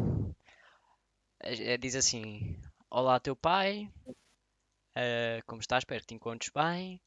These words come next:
Muito agradecida a tua presença neste podcast. Gostava que me respondesses à seguinte pergunta, e é: qual é que é a altura da rede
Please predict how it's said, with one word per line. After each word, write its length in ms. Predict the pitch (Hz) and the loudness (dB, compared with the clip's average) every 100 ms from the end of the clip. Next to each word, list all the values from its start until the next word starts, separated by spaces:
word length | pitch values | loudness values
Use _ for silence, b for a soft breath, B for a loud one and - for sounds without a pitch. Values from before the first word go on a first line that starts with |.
| _ _ _ - | _ _ _ -16
Muito 140 | 120 | -4
agradecida 560 | 123 123 - 131 127 127 | 0 0 0 0 0 0
a 40 | |
tua 140 | - 127 | 0 -4
presença 400 | 131 127 120 123 | -2 -4 -4 -4
neste 240 | 123 - | -2 -4
podcast. 800 | - 131 - 160 170 190 180 - - _ - | -2 -2 -2 -2 -2 -2 -4 -8 -12 _ -8
Gostava 260 | - 180 | -2 0
que 80 | 175 | -2
me 60 | 175 | -4
respondesses 640 | - - 175 175 170 - | -4 -2 -4 -2 -2 0
à 80 | 165 | 2
seguinte 320 | 170 - 170 - | 4 2 -2 -6
pergunta, 440 | 170 147 135 117 | -4 -4 -4 -4
e 140 | 113 | -2
é: 160 | 104 95 _ _ _ _ _ _ | -2 -4 _ _ _ _ _ _
qual 200 | - 190 | 0 4
é 80 | 185 | 4
que 140 | - 160 | 4 4
é 20 | |
a 40 | |
altura 320 | 147 - 156 | 4 2 0
da 100 | 151 | 0
rede 240 | 147 151 | 0 -2